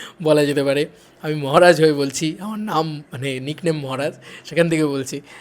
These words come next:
মহারাজ হচ্ছে আলটিমেট মহারাজ যদি কেউ হয়ে থাকে বক্স অফিসের, সেটা মেগাস্টার শাকিব খান, বিশ্ব বক্স অফিসে স্পেশালি। চলো বন্ধুরা, আবার নতুন কোনো ভিডিওতে দেখা হবে। বাই বাই।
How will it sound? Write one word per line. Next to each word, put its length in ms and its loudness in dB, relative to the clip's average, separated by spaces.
মহারাজ 680 8
হচ্ছে 240 -2
আলটিমেট 500 2
মহারাজ 600 6
যদি 140 -4
কেউ 220 0
হয়ে 140 -2
থাকে 260 -2
বক্স 240 0
অফিসের, 300 -4
সেটা 220 -4
মেগাস্টার 460 -4
শাকিব 360 -10
খান, 140 -12
বিশ্ব 280 2
বক্স 240 2
অফিসে 220 -8
স্পেশালি। 480 -14
চলো 240 4
বন্ধুরা, 280 2
আবার 140 0
নতুন 260 -4
কোনো 140 -2
ভিডিওতে 360 -4
দেখা 240 -4
হবে। 160 -2
বাই 180 -10
বাই। 120 -16